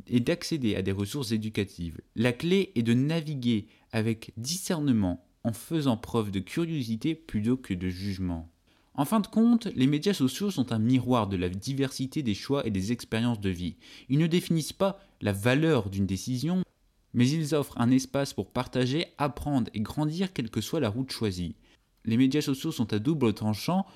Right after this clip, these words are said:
reflétant à la fois les stéréotypes et les diversités de choix,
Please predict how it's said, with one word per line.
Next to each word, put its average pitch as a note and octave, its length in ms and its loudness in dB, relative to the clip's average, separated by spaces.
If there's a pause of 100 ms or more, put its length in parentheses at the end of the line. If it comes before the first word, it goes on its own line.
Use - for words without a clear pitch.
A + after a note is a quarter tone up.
(280)
reflétant D#3 480 -2
à D3 60 2
la C3+ 120 2
fois D3+ 400 0 (160)
les G#2 140 0
stéréotypes D3+ 800 0 (100)
et A2+ 100 2
les G#2 120 2
diversités C#3+ 680 -2
de G2 140 2
choix, C3 320 0